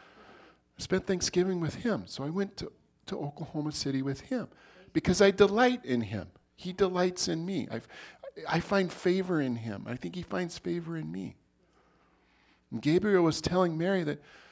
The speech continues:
God delights in you, this ordinary girl, that Mary was being called to fulfill this purpose of God, this purpose that God had for her. And it involved a risk.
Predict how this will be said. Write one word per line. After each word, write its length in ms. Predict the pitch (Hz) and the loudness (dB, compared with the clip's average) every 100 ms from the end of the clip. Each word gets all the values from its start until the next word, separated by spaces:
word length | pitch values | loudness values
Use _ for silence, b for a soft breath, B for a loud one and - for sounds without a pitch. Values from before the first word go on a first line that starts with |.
| b b - | b b -14
God 260 | - 202 - | -10 -8 -8
delights 500 | 143 147 208 - 139 | -10 -8 -8 -4 -4
in 160 | 123 | -4
you, 200 | 113 104 - b b b b b _ | -4 -8 -10 b b b b b _
this 180 | 160 - | -8 -6
ordinary 520 | 208 208 208 208 196 | -6 -4 -2 -2 -4
girl, 300 | 185 180 - _ b b b b b b b b - - | -4 -6 -6 _ b b b b b b b b -20 -8
that 140 | 147 | -6
Mary 260 | 160 196 208 | 0 2 4
was 160 | 202 | 4
being 300 | 147 170 175 | 2 2 2
called 320 | 156 - 160 151 | 0 0 0 0
to 80 | |
fulfill 580 | 135 143 - - 147 180 | -4 -6 -6 -2 2 4
this 220 | 185 170 | 4 0
purpose 560 | - - 151 147 143 - | -2 -4 -2 -2 -4 -4
of 180 | 135 - | -6 -4
God, 380 | 127 131 123 - b b b b b b b | -2 -2 -4 -8 b b b b b b b
this 160 | 123 - | -12 -10
purpose 500 | - 165 170 180 - | -8 -6 -4 -2 -2
that 100 | 143 | 0
God 260 | 139 123 | 2 0
had 360 | 101 127 123 120 | 0 -4 -6 -6
for 160 | - | -10
her. 300 | - 104 - - _ _ _ _ _ _ _ _ - | -8 -10 -14 -20 _ _ _ _ _ _ _ _ -14
And 180 | - 98 | -10 -6
it 140 | 113 | -4
involved 400 | 113 113 107 110 | -4 -4 -6 -4
a 80 | 131 | -4
risk. 420 | 160 185 - - | -4 -6 -8 -20